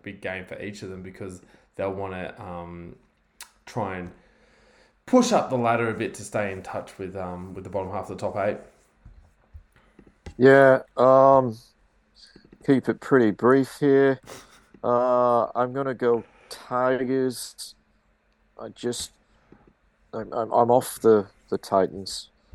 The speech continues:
Speaker 2: Uh, they're missing, of course, David Fifita this week,
Speaker 1: Yeah.
Speaker 2: which is a big loss to them. They can win. They could win by thirty points. You just don't know. Um, the big problem for them is their defense,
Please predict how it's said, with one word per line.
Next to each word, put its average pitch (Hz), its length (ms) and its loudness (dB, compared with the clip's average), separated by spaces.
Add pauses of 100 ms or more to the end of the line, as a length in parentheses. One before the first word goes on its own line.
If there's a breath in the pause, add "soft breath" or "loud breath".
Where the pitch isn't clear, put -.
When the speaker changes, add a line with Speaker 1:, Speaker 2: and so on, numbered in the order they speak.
(540)
Speaker 2:
Uh, 98 320 2
they're 107 180 4
missing, 120 540 2
of 104 120 0
course, 113 300 2
David 113 400 4
Fifita 107 540 -4
this - 260 -8
week, 110 320 -2
Speaker 1:
Yeah. 95 220 -4
Speaker 2:
which 92 140 -4
is 98 140 -6
a 98 100 -2 (380)
big 110 220 2
loss 98 340 0
to 90 140 -6
them. 98 300 -4 (500 soft breath)
They 165 160 6
can 117 280 0
win. 113 340 0 (120)
They 160 140 6
could 139 200 -4
win 113 300 -2
by 101 280 0 (920)
thirty 127 320 2
points. - 600 -6 (520)
You 123 100 -2
just 135 280 -4
don't 120 280 0
know. 101 300 0 (600)
Um, 107 440 2 (300)
the 113 100 -4
big 139 380 -2
problem 107 400 -4
for 92 160 -8
them 98 380 -2
is 98 200 -6
their 95 200 2
defense, 113 640 -2